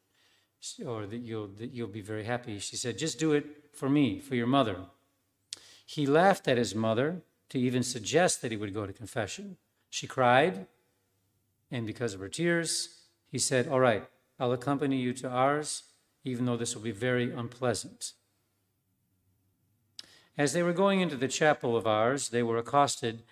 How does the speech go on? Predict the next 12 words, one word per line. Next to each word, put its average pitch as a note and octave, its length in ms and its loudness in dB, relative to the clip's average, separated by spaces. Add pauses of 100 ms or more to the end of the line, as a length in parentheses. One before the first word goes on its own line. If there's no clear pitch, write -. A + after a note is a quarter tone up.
(140)
by C3 100 2
s-, - 240 2
a E3+ 160 -2
few G3 220 0
young D#3 400 4
men C3 460 0 (420)
that A2+ 140 -6
the A#2+ 80 -8
young A#2 240 -2
boy A2+ 180 2
used A2 340 -6
to G#2 280 -6